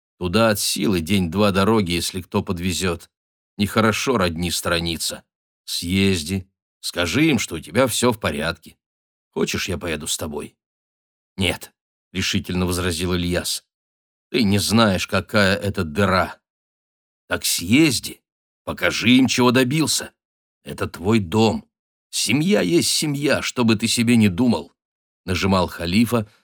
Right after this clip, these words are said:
заметив, что Ильяс готов сдаться. Ильяс нахмурился, но чуть погодя, взгляд его прояснился. «Съезжу», — произнес он с воодушевлением. Халифа вскоре узнал, что Ильяс всегда так.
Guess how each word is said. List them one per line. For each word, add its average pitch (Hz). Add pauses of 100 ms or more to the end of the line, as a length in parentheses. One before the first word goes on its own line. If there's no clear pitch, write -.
(140)
заметив, 113
что 117
Ильяс 113
готов 101
сдаться. 76 (760)
Ильяс 95
нахмурился, 107 (340)
но 143
чуть 156
погодя, 110
взгляд 107
его 107
прояснился. 95 (760)
«Съезжу», — - (400)
произнес 95
он 98
с -
воодушевлением. 92 (560)
Халифа 98
вскоре 92
узнал, 98
что -
Ильяс 98
всегда 98
так. -